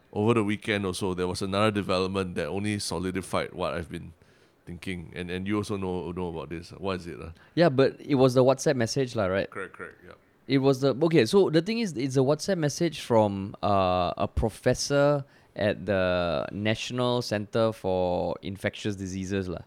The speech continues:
Speaker 1: Yeah, correct.
Speaker 2: Right.
Speaker 1: Mm.
Speaker 2: Uh, and while I bring up the tab <laughs>
Speaker 1: Yeah, his name is David Lai. He's a,
Speaker 2: Yeah.
Speaker 1: he's an associate adjunct professor, I think. Uh, but, but he's
Speaker 2: Uh-huh.
Speaker 1: actually a director at N C I D as well. And he is a
Speaker 2: Mm.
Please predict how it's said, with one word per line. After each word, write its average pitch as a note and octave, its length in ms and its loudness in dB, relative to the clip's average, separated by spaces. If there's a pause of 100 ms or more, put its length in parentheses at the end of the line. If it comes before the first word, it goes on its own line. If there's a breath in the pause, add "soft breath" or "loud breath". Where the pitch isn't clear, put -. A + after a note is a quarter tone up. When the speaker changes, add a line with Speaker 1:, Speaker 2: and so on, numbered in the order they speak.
(120)
Speaker 1:
Yeah, G2 240 0 (120)
correct. F2+ 260 -6 (580 soft breath)
Speaker 2:
Right. G2 300 2 (180)
Speaker 1:
Mm. G2 160 -6
Speaker 2:
Uh, F#2+ 340 2
and G#2+ 220 -2
while A2+ 200 4
I G2 200 2
bring A#2 240 0
up G2+ 180 -2
the F#2+ 60 -4
tab A2+ 300 4 (260)
<laughs> - 220 -2
Speaker 1:
Yeah, G#2 180 -6
his A#2+ 200 -8
name D#3 180 2
is A2 80 2
David G#2+ 320 4
Lai. F#2 320 4 (380 soft breath)
He's G#2+ 280 0
a, F2+ 380 4
Speaker 2:
Yeah. A2+ 280 4
Speaker 1:
he's G2 160 -2
an F#2 120 0
associate A2 580 0 (240)
adjunct G2 460 -4
professor, E2 420 -6
I D#2 100 -4
think. E2 220 -12 (500 loud breath)
Uh, E2 140 0
but, G#2+ 200 6
but G#2 200 6
he's G2+ 80 2
Speaker 2:
Uh-huh. G#2+ 120 4
Speaker 1:
actually A#2+ 200 6
a A#2 40 8
director F#2 500 2 (100)
at C2+ 60 -2
N F2+ 120 -4
C F2+ 200 -2
I E2+ 120 0
D F2 200 -2
as D2+ 140 -6
well. F2 300 -2
And F#2+ 320 -4
he G2+ 300 -2
is F#2 180 -4
a F2+ 260 2
Speaker 2:
Mm. F#2 140 -6